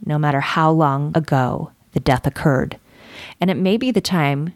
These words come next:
when we most need support from others. These feelings are perfectly natural. While it is true the holidays will not be the same,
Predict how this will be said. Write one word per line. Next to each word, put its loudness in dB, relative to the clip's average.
when 0
we 2
most 0
need -2
support -6
from -4
others. -4
These 2
feelings 2
are 2
perfectly -2
natural. -6
While 4
it 4
is 2
true 2
the 4
holidays 2
will 0
not 2
be 4
the 0
same, -4